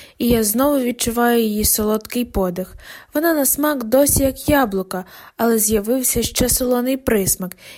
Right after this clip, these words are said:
і вона вже впевненіше відповідає мені язиком.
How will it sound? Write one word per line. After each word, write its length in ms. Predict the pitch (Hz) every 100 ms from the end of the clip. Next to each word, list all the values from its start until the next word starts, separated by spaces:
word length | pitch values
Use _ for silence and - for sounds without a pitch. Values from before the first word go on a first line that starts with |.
| -
і 60 | 240
вона 240 | 214 202
вже 340 | 190 180 220 247
впевненіше 800 | 240 - 233 285 294 262 240 220
відповідає 680 | 208 - 208 196 202 208
мені 300 | 208 208 202
язиком. 640 | 208 208 254 254 190 175